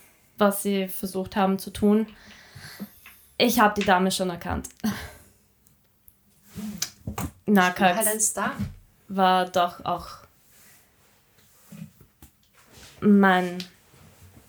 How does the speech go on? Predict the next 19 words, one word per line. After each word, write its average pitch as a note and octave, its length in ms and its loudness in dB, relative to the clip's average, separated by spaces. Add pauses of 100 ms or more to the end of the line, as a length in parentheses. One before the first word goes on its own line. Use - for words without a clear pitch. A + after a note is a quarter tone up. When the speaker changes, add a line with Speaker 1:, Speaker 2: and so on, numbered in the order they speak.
(200)
Speaker 1:
bester F3+ 540 -4 (320)
Speaker 2:
Champion. E3+ 200 -12
Speaker 1:
Kämpfer. F#3 500 -4 (880)
Genau. F#2 220 -2 (1200)
Und - 520 -2 (840)
ich - 260 -4
bin F#3 140 2
ja F3 120 2
kein, F3 440 -8 (320)
ich F#3+ 160 -8
wäre F3+ 200 4
ja F3 40 -2
kein F3+ 180 -8
guter F3+ 300 -6
Agent, E3 400 -8
wenn F3+ 100 -6
ich E3 120 -12
nicht F3 200 -10
wüsste, E3+ 460 -8